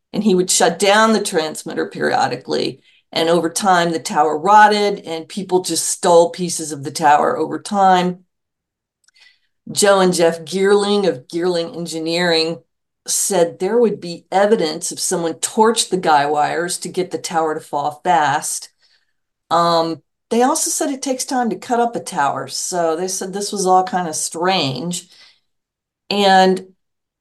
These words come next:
at last count, Elmore, um, has been, he was trying to return J L X to over-the-air broadcasting. It was only online after the incident. And then we ran a story saying that iHeart came to the rescue and, uh,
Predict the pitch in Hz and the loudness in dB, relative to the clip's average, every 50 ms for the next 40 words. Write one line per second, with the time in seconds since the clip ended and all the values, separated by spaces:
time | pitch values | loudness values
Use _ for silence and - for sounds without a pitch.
0 | _ _ _ _ - - - _ _ _ _ _ _ - 196 190 - - 202 202 | _ _ _ _ -20 -20 -20 _ _ _ _ _ _ 0 2 2 2 4 6 6
1 | 190 190 190 - - - - 277 254 233 208 202 190 - - 190 202 208 214 202 | 6 6 4 0 -4 -4 -2 0 2 4 4 4 2 2 2 2 2 2 2 2
2 | 185 180 175 - - - - 175 170 170 165 160 165 170 - _ _ _ _ _ | 2 0 0 -2 -6 -4 -4 -2 0 0 0 -2 -2 -6 -12 _ _ _ _ _
3 | _ _ - - 240 247 269 277 - - _ 220 202 190 - - 208 220 208 185 | _ _ -10 -4 -2 0 0 0 -2 -8 _ -10 -10 -10 -10 -8 -6 -6 -6 -4
4 | 185 196 190 190 - - - 214 190 190 220 254 277 - 254 190 165 156 156 - | -4 -4 -6 -6 -8 -8 -2 0 0 0 0 -2 -2 -4 -4 -6 -6 -6 -6 -10
5 | - 202 196 196 208 220 226 220 226 - _ - 175 180 226 220 214 208 214 214 | -8 -6 -4 -2 0 0 -2 -2 -4 -10 _ -10 -4 0 2 4 4 6 4 4
6 | 220 220 - - - - - - 185 185 208 196 196 202 196 190 180 190 185 190 | 2 0 -2 -4 -2 -2 -2 0 0 -2 -2 -4 -4 -4 -4 -4 -2 0 0 0
7 | 190 190 - 220 202 208 214 - - 226 214 208 - - 175 175 - 175 175 160 | -2 -4 -8 -8 -8 -8 -8 -8 -6 -6 -6 -6 -6 -6 -6 -4 -2 0 -2 0
8 | 160 - - - - - - _ - 185 185 185 180 170 160 - - - 156 143 | -2 -4 -6 -8 -10 -14 -12 _ 0 2 2 4 4 2 0 -2 -2 -2 -4 -4
9 | 147 147 151 156 156 156 160 165 175 180 185 - - 180 - - 185 175 175 - | -4 -4 -4 -4 -2 -2 -2 -2 -2 -4 -6 -6 -8 -8 -8 -8 -6 -6 -6 -4
10 | - 175 180 180 - 185 185 175 175 - - - - - - _ _ _ _ _ | -4 -4 -4 -2 0 0 2 2 0 -2 -8 -16 -20 -20 -20 _ _ _ _ _
11 | - 170 185 190 196 196 185 190 180 175 170 170 170 - - - 180 170 165 160 | -2 -2 0 2 4 4 4 4 2 2 0 0 -2 -4 -4 -2 0 2 4 4
12 | 165 160 - - 180 165 156 160 160 156 147 - - 156 160 180 214 220 190 151 | 4 2 -2 -4 -4 -4 -4 -4 -6 -8 -8 -2 2 4 4 4 4 2 -2 -4
13 | 135 - - - - 175 160 160 143 - 143 143 139 139 151 131 131 - - - | -4 -6 -8 -12 -10 -8 -8 -8 -8 -6 -8 -8 -4 0 0 0 0 -2 -6 -8
14 | - - - - - - - 160 147 143 - 131 - - 156 - - - - - | -8 -8 -8 -10 -10 -8 -4 -4 -2 -4 -4 -8 -2 2 2 4 4 2 0 -2